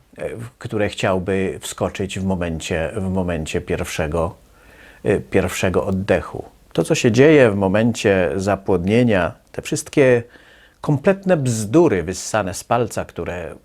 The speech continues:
Kościół teraz tak imputuje i wkłada, a politycy to powtarzają.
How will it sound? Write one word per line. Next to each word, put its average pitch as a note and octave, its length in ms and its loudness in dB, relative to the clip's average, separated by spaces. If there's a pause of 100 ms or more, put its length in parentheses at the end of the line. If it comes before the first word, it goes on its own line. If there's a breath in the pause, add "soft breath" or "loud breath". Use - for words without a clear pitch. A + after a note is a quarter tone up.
(160)
Kościół G2 460 -8
teraz F2 460 -6
tak - 520 -8
imputuje G2 760 0 (500 loud breath)
i E2+ 80 -6
wkłada, A2 480 2
a F2+ 80 0
politycy G2 600 -4
to - 120 -4
powtarzają. G#2 840 -2